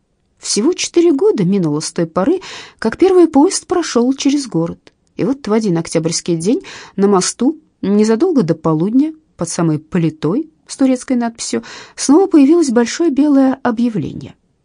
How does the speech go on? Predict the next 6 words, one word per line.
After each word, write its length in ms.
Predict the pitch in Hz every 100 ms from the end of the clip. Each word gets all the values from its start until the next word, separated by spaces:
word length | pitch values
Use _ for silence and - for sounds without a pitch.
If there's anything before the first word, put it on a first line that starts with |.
| _
Приклеил 500 | - 185 247 311 415
его 160 | 403 392
Драго, 500 | 214 185 160 160 175
служитель 600 | - 180 170 226 262 330
уездной 460 | - 165 170 190 233
управы. 440 | 233 139 - -